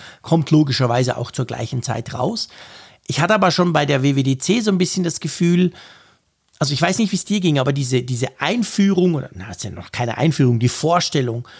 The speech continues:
von iPad O S sechzehn, die fand ich so ein bisschen unglücklich. Mit diesem Stage Manager und dann dieser Stage Manager, der ja aber gar nicht auf allen Geräten funktioniert, brauchst mindestens M eins und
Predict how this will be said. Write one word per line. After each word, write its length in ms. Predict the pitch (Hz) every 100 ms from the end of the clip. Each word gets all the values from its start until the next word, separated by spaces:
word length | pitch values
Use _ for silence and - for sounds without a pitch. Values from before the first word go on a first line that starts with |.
| -
von 160 | - 151
iPad 360 | 151 190 175 165
O 60 | 143
S 140 | -
sechzehn, 640 | 175 185 - 180 180 175 - - - - _ _ _ -
die 40 |
fand 160 | 170 202
ich 80 | -
so 80 |
ein 40 | 185
bisschen 200 | - 165
unglücklich. 760 | 180 180 135 117 110 - - - _ _ _
Mit 120 | - 123
diesem 200 | 107 104
Stage 440 | - 165 185 -
Manager 680 | 165 160 151 151 - 160 147
und 140 | 131
dann 140 | 139 131
dieser 180 | 127 123
Stage 340 | - 147 -
Manager, 400 | 151 143 139 143
der 140 | 135 127
ja 100 | 120
aber 160 | 120
gar 180 | 113 117
nicht 160 | 131 113
auf 160 | -
allen 420 | 113 113 113 113
Geräten 380 | 117 - 120 123
funktioniert, 800 | - 113 107 113 139 180 160 156
brauchst 300 | 120 101 -
mindestens 380 | 131 117 - 113
M 120 | 117
eins 560 | - 151 156 147 147
und 80 | 135